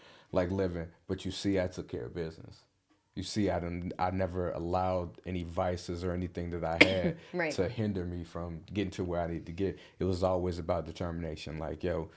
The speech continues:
Speaker 1: regardless of what's in the way, we get there."
Speaker 2: Mm-hmm.
Speaker 1: You know what I mean?
Speaker 2: <laughs>
Speaker 1: So, um, and people, like you say, people need to see that shit, man. People just need to know, like, you don't have to be, 'cause I think even, like, with the labels and stuff like that,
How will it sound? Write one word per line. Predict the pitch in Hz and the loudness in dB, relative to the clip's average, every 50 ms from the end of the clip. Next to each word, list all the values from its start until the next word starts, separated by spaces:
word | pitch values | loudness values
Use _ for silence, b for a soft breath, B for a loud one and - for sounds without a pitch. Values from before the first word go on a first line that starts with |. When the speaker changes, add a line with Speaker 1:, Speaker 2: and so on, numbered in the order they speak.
| B B B B - | B B B B -2
Speaker 1:
regardless | - 50 82 82 92 92 92 90 87 87 - - | -2 0 2 4 4 4 4 4 2 0 -2 -4
of | 60 78 | -4 -2
what's | 85 95 98 95 - - | 0 0 0 2 0 0
in | 101 101 | 2 2
the | 104 | 2
way, | 98 104 101 98 | 4 4 4 4
we | 92 92 95 92 | 2 2 0 0
get | 95 90 82 - | -2 -4 -4 -6
there." | - - - - - _ _ _ - | -8 -12 -14 -14 -18 _ _ _ -6
Speaker 2:
Mm-hmm. | 202 175 190 208 214 214 208 | -4 -2 -2 -2 -4 -4 -4
Speaker 1:
You | - 98 92 | -4 -2 -2
know | 87 85 | 0 -2
what | 82 82 - | 4 6 6
I | - | 6
mean? | - - 82 - - - | 6 4 2 0 0 0
Speaker 2:
<laughs> | - - | 0 0
Speaker 1:
So, | 95 87 80 82 - - B B B B B B B B B B - | 2 0 0 -2 -6 -8 B B B B B B B B B B 0
um, | - 90 90 90 87 87 85 85 82 85 - | 2 2 4 4 2 2 0 0 -2 6 10
and | - - 190 165 - - - | 10 12 12 10 8 8 6
people, | 170 170 - - - - - - | 6 8 10 10 8 8 6 4
like | 113 117 117 | 4 4 4
you | 117 117 | 4 4
say, | 117 - 110 | 4 4 2
people | 104 - 120 113 120 | 2 2 2 2 4
need | 113 113 113 113 | 4 4 2 2
to | 101 | 0
see | - - 110 117 | 0 0 2 2
that | 120 117 104 101 | 4 2 2 2
shit, | - - 101 76 | 2 2 0 2
man. | 76 90 92 95 95 | 2 0 0 0 0
People | - 104 101 104 | -2 -2 -2 0
just | 101 101 98 110 | 0 0 2 2
need | 101 98 95 | 2 2 2
to | 95 | 2
know, | 98 98 98 98 | 2 2 2 4
like, | 98 98 92 90 85 80 - B B B B B B B B | 4 2 2 2 0 -2 -6 B B B B B B B B
you | - 104 - | 2 4 4
don't | 101 95 95 | 4 4 4
have | 113 104 95 - | 4 2 2 2
to | 101 | -2
be, | 95 98 101 101 | 0 2 2 2
'cause | 101 117 104 113 | 2 4 4 4
I | 110 113 | 4 4
think | - 131 123 120 | 4 2 2 2
even, | 120 110 107 104 | 2 2 2 2
like, | 98 98 90 98 | 2 2 2 0
with | 95 80 | -2 -2
the | 85 | 0
labels | 85 85 92 104 110 101 101 98 92 92 | 2 2 2 2 2 2 0 0 0 -2
and | 87 | -2
stuff | - - 90 85 - - | -2 0 0 0 0 0
like | 87 90 90 - | -2 -2 -2 0
that, | 95 92 92 92 - B | 2 4 4 4 2 B